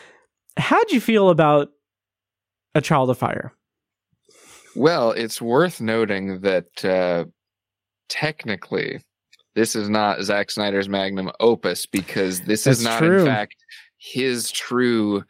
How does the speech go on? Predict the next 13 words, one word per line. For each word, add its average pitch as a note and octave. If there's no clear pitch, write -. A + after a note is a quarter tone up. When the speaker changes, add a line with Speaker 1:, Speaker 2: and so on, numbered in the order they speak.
Speaker 2:
unadulterated A2
cut G#2+
of F#2+
the G2
film. -
Uh, F#2+
as A2
I A#2
understand A2+
it, F#2+
he A#2
and G2+
Netflix -